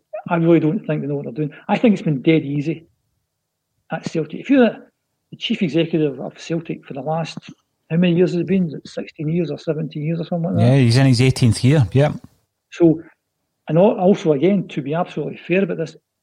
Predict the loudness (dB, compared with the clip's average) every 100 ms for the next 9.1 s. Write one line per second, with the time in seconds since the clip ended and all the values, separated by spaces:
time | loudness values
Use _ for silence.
0 | _ _ _ -12 -2 0 0 -4 -6 -8
1 | -6 -8 -8 -6 -2 -2 -6 -20 _ _
2 | _ _ -12 -4 -2 0 0 -2 -2 0
3 | 0 2 2 4 4 4 0 _ _ _
4 | _ _ _ -12 0 -2 -2 _ _ _
5 | _ _ -14 0 0 2 0 2 0 0
6 | -4 -2 0 0 0 -2 -4 -10 _ _
7 | _ _ _ -20 _ _ _ _ _ 0
8 | 0 0 -6 0 0 0 -8 -10 -10 -12
9 | -12